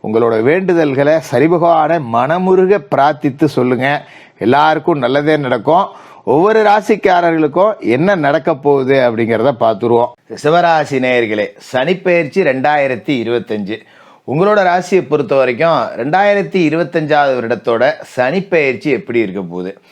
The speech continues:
அப்ப, இதுக்கு முன்னாடி சனி எங்க இருந்தாரு அப்படின்னு பார்த்தீங்கன்னா, உங்களோட ராசிக்கு தொழில் ஸ்தானத்துல இருந்தாரு. அதாவது, பத்தாவது வீட்டுல இருந்தாரு. இப்ப பதினோராவது வீட்டுக்கு மாற போறாரு. சனி யாரு அப்படின்னு பார்த்தீங்கன்னா, உங்களோட ராசியை பொறுத்த வரைக்கும் ஒன்பதாவது வீட்டுக்கும் பத்தாவது வீட்டுக்கும்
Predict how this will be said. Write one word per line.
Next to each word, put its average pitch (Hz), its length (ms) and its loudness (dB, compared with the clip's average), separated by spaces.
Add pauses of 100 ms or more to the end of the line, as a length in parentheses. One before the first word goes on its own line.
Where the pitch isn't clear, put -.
(280)
அப்ப, 131 560 -2
இதுக்கு 175 280 0
முன்னாடி 226 380 2
சனி 185 380 0
எங்க 160 240 0
இருந்தாரு 135 500 0
அப்படின்னு 120 300 -2
பார்த்தீங்கன்னா, 120 500 -2
உங்களோட 143 320 0
ராசிக்கு 160 560 0
தொழில் 196 380 0
ஸ்தானத்துல 135 480 0
இருந்தாரு. 123 400 -2 (480)
அதாவது, 151 260 0
பத்தாவது 180 500 0
வீட்டுல 135 200 -4
இருந்தாரு. 131 540 0
இப்ப 117 280 -2
பதினோராவது 180 640 2
வீட்டுக்கு 147 300 -2
மாற 143 280 0
போறாரு. 123 400 0 (360)
சனி 180 360 -2
யாரு 196 420 2
அப்படின்னு 160 220 -2
பார்த்தீங்கன்னா, 143 380 0
உங்களோட 175 360 2
ராசியை 170 440 0
பொறுத்த 139 280 -2
வரைக்கும் 135 300 2
ஒன்பதாவது 175 540 2
வீட்டுக்கும் 143 320 -2
பத்தாவது 165 460 0
வீட்டுக்கும் 143 540 -2